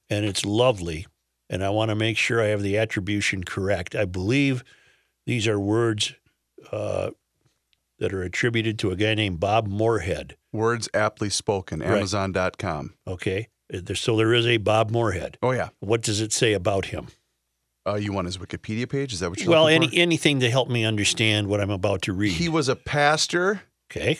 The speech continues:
Speaker 2: in Redmond, Washington for thirty years.
Speaker 1: This
Speaker 2: He holds a
Speaker 1: makes sense.
Speaker 2: P H D from the California School of Theology, an undergraduate degree from Phillips University, and a Bachelor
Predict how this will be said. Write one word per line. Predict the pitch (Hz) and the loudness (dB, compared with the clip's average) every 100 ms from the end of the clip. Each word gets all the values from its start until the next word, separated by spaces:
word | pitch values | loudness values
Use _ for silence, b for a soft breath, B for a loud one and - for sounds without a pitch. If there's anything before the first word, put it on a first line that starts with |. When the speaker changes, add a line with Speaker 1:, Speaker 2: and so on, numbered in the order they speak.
| - | -2
Speaker 2:
in | 120 110 107 | -2 0 2
Redmond, | 123 135 139 117 | 2 2 -2 2
Washington | 123 120 143 131 147 | 2 2 0 -2 -4
for | - 110 | -4 -4
thirty | - 113 123 | -2 -2 -2
years. | 120 113 131 | 0 0 0
Speaker 1:
This | - | 0
Speaker 2:
He | |
holds | 123 110 | 0 0
a | 107 | 0
Speaker 1:
makes | - | 0
sense. | 92 | 2
Speaker 2:
P | 127 123 | 2 2
H | - 104 | 0 -2
D | 123 127 143 151 b b b | 0 0 0 -4 b b b
from | - 113 | -2 0
the | 107 | 0
California | 135 123 123 - 131 120 | 2 2 2 2 0 0
School | 110 - 131 120 | -2 -2 0 0
of | 110 | 0
Theology, | - 113 110 113 120 131 | 0 2 4 4 2 0
an | 127 | 2
undergraduate | 95 160 131 98 95 92 87 | 2 2 0 0 0 -2 -6
degree | 85 82 98 | -4 -4 -4
from | - | -4
Phillips | 85 98 90 - | -4 -4 -4 -4
University, | 82 87 98 131 139 | -2 -2 -2 -2 -2
and | |
a | 147 | 2
Bachelor | 165 214 - 156 147 | 6 6 4 2 2